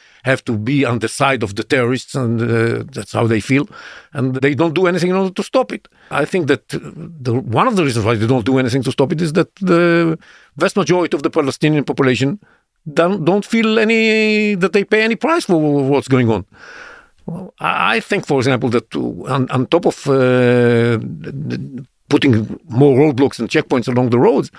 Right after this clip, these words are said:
we can also, um, uh, take steps in order to minimize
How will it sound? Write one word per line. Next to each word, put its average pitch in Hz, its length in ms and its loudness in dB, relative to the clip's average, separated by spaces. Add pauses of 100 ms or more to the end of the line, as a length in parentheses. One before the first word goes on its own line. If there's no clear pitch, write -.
(420)
we 135 80 0
can 143 140 0
also, 156 640 2
um, 135 400 -4
uh, 131 500 0 (140)
take 151 160 0
steps - 280 -2
in 143 80 0
order 143 180 2
to 151 100 -2
minimize 131 920 2